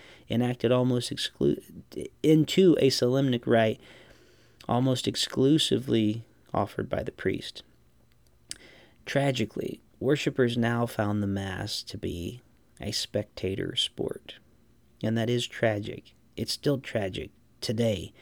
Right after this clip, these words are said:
when worship becomes a spectator sport. When the sense of joy and thanksgiving, and brevity even,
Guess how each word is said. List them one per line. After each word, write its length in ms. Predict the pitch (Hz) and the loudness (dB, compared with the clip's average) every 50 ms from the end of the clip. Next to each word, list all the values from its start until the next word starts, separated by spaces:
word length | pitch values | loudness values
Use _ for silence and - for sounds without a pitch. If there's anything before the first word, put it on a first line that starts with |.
| - - - - - _ _ | -20 -20 -20 -20 -20 _ _
when 180 | - 107 101 | -2 -2 0
worship 400 | 107 110 113 107 - - 95 - | 0 0 -2 -2 -2 -6 -6 -6
becomes 380 | - 104 - - 107 101 98 101 | -6 -8 -6 -4 -4 -4 -4 -4
a 100 | 95 101 | -6 -6
spectator 800 | - - - - 95 101 - _ - 98 95 95 - - - - _ | -8 -8 -6 -6 -6 -6 -6 _ -8 -8 -6 -6 -6 -8 -10 -10 _
sport. 480 | - - - - - - - - - - _ _ _ - - - - - - - - - - - - _ _ _ _ _ _ _ | -14 -14 -12 -8 -8 -6 -6 -8 -10 -14 _ _ _ -20 -20 -20 -20 -20 -20 -20 -20 -20 -20 -20 -20 _ _ _ _ _ _ _
When 140 | - 110 110 | 0 2 2
the 60 | 110 | 4
sense 280 | - - 127 123 117 - | 4 2 2 2 2 0
of 80 | 107 104 | -4 -4
joy 320 | 110 - 117 117 120 117 | 0 2 4 4 4 4
and 100 | 110 101 | 2 0
thanksgiving, 840 | - 104 104 101 - - - 120 120 107 104 101 98 92 95 - - - _ _ - _ _ _ _ | -2 -4 -6 -6 -8 -2 2 2 2 2 0 -2 -4 -6 -8 -10 -14 -16 _ _ -20 _ _ _ _
and 180 | 107 110 107 120 | -4 -4 -2 0
brevity 600 | - 127 131 143 143 135 110 107 90 - 65 85 | 0 2 2 2 2 0 0 0 -2 -4 -6 -8
even, 400 | 92 - - 69 67 76 - - | -8 -8 -8 -8 -8 -8 -10 -10